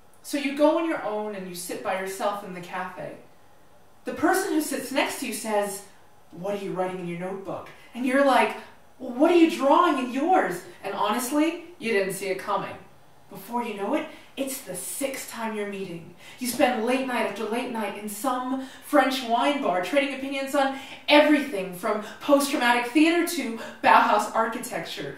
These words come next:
You're both crazy about Bukowski and Baldwin, but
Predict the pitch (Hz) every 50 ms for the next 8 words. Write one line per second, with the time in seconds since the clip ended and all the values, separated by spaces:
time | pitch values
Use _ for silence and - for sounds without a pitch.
0 | - - - 285 320 330 330 330 330 320 - - 339 349 339 359 370 392 349 -
1 | - - - - - 277 302 294 320 - - - 254 226 226 226 226 226 240 277
2 | 302 349 349 349 339 285 - - - - - - -